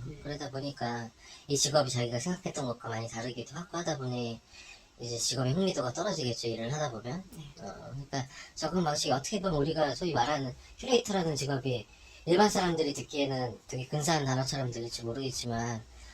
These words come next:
Speaker 2: 절대 쉬운 일도 아니고 그렇게,
Speaker 1: 음.
Speaker 2: 아니, 공부한 사람이 일을 하기에 고수익의 일도 아-,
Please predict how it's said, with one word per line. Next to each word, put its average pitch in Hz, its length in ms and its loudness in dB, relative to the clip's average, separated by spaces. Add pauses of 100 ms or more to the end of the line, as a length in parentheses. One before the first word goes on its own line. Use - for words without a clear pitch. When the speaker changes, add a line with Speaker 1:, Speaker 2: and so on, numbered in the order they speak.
(160)
Speaker 2:
절대 139 200 0
쉬운 220 260 4
일도 180 240 2
아니고 120 640 -2
그렇게, 123 560 -2
Speaker 1:
음. 101 40 -10 (880)
Speaker 2:
아니, 185 280 8
공부한 190 420 8
사람이 185 380 6
일을 147 240 2
하기에 151 400 2
고수익의 143 540 2
일도 123 180 2
아-, 107 180 0